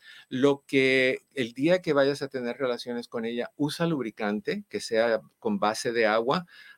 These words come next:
para que, para que le ayude a ella si tiene alguna resequez que no le duela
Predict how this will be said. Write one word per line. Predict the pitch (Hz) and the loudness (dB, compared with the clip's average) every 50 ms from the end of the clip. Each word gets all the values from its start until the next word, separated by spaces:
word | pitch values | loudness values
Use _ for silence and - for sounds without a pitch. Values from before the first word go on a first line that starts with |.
| _ _ _ | _ _ _
para | - 113 110 107 110 104 | 2 2 4 4 2 0
que, | - 120 110 110 107 107 107 107 107 107 104 95 73 69 - - | 0 2 4 6 6 6 6 6 4 2 0 0 -4 -6 -12 -8
para | - 120 110 104 101 | -2 0 0 0 0
que | - - 107 | -2 0 0
le | 101 104 | 2 2
ayude | 104 101 98 110 113 120 131 131 | 2 0 0 -2 -2 2 2 4
a | 123 | 4
ella | 123 127 123 131 127 | 4 2 0 -2 -2
si | - - 117 | -2 -6 -10
tiene | 104 113 113 117 120 | -6 -4 -2 -2 -2
alguna | 113 110 110 117 120 | -2 -2 -2 -2 -4
resequez | 120 117 117 110 - 110 - - 123 120 120 | -4 -4 -6 -4 -4 -6 -2 0 -2 -2 -2
que | - - 110 | -4 -4 -2
no | 104 104 | 0 0
le | 101 104 104 | 2 2 2
duela | 95 104 98 98 95 90 85 85 | 2 2 0 0 0 -2 -4 -6